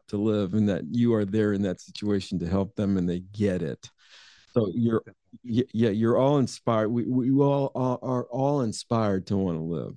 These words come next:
Uh, that's a good thing. So how did you frame that experience seated, uh, in the family, and then as you embarked out on your life, to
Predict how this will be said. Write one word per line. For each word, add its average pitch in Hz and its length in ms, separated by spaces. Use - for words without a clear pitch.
Uh, 80 200
that's 92 220
a 104 40
good 101 260
thing. 64 240
So 123 340
how 190 240
did 349 140
you 131 220
frame 110 840
that 117 280
experience 110 1120
seated, 117 720
uh, 95 320
in 98 140
the 85 60
family, 135 840
and 104 200
then 101 160
as 101 260
you 110 160
embarked 104 420
out 104 200
on 92 180
your 107 220
life, 87 500
to 127 440